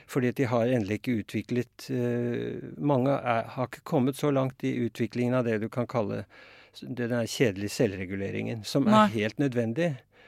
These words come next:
Speaker 1: og som, eh, utvikles helt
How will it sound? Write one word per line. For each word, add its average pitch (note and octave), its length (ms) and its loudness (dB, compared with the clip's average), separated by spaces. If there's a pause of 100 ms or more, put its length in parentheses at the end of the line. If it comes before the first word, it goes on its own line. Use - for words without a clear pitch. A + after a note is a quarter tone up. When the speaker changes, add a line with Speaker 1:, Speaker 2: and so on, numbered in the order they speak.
(340)
Speaker 1:
og B2 120 0
som, C3 320 4
eh, B2 440 4
utvikles A2+ 840 -4 (280)
helt C#3 220 0